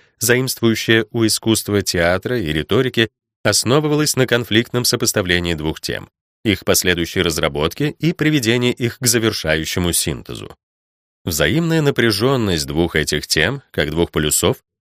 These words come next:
создавала пространство для конфликта и повод для развития, после чего на наших глазах они, словно поспорив, приходили к согласию, и первая часть симфонии естественным образом завершалась.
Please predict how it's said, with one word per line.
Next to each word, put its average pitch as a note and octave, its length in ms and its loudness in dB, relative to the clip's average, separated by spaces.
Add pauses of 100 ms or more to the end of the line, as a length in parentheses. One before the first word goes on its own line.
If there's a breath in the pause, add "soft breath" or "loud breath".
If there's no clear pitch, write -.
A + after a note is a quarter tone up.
создавала A#2 500 0
пространство B2 680 0
для G2+ 160 0
конфликта G2 680 0 (280 soft breath)
и C#3 100 2
повод A#2+ 360 2
для G#2+ 160 2
развития, D2 640 -6 (480)
после F2 320 2
чего D#2+ 360 2
на B2+ 120 -2
наших D#2+ 320 -2
глазах D#2 580 0 (300)
они, F#2+ 280 2
словно B2 320 2
поспорив, C#3+ 540 0
приходили B2 460 0
к - 60 -4
согласию, F#2 840 -2 (440)
и D#2+ 100 0
первая D2 280 0
часть D#2+ 280 0
симфонии C3+ 440 0
естественным C3 640 -2
образом F#2+ 420 0 (120)
завершалась. F2 800 -2